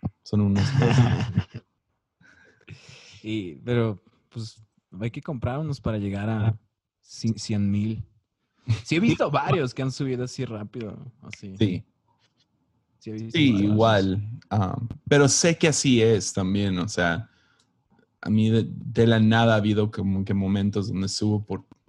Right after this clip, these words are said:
Speaker 1: cien seguidores y fue como, "Wow,
Speaker 2: Ya.
Speaker 1: ok, cool". También hay
Speaker 2: Oye, lo que
Speaker 1: días
Speaker 2: me ayudó
Speaker 1: como
Speaker 2: fue
Speaker 1: <laughs> el otro día
Speaker 2: ¿Qué,
Speaker 1: hice
Speaker 2: qué,
Speaker 1: lo de
Speaker 2: qué?
Speaker 1: preguntas y respuestas.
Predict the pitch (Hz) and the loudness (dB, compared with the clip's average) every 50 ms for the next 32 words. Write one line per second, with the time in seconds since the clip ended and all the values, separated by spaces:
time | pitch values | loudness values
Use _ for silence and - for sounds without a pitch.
0 | _ _ _ _ _ _ - - - - 117 110 107 - 107 101 98 95 95 98 | _ _ _ _ _ _ -12 -10 0 2 2 2 2 0 0 -2 -2 0 0 0
1 | 95 - - 117 - - - _ - 104 104 101 110 - _ _ _ - 107 104 | 0 -2 -4 -8 -10 -12 -12 _ -8 -6 -6 -6 -8 -12 _ _ _ -8 -8 -6
2 | - 98 92 92 - - - 76 90 101 98 98 95 - 113 127 - 135 135 131 | -6 -6 -8 -8 -8 -8 -6 -4 -4 -2 -2 -2 -2 -2 -4 -4 -4 -4 -4 -4
3 | 120 - - 139 156 147 - - _ - - _ _ _ _ _ _ _ - _ | -6 -6 -4 -4 -4 -4 -8 -10 _ -16 -16 _ _ _ _ _ _ _ -20 _
4 | _ _ _ _ _ 120 117 127 135 143 139 123 117 127 139 - 151 135 123 123 | _ _ _ _ _ 4 4 6 6 6 6 6 6 6 6 6 6 6 6 6
5 | 120 120 120 - - - - - - - - - - - - _ - _ - 165 | 6 6 6 6 4 4 0 -4 -8 -10 -14 -14 -14 -20 -20 _ -6 _ 2 6
6 | - - 101 - - _ _ _ 147 131 127 123 110 127 127 123 127 123 131 131 | 8 8 8 6 0 _ _ _ 2 2 2 4 4 4 4 6 6 6 4 6
7 | - 139 135 110 107 107 107 107 110 110 - 107 107 107 107 127 123 113 127 113 | 6 4 4 4 4 4 4 4 4 2 2 2 2 2 2 2 2 2 2 2
8 | 110 107 - - - 127 139 - - - 180 165 - - _ | 2 0 -2 0 2 2 2 2 -2 -6 -6 -6 -8 -10 _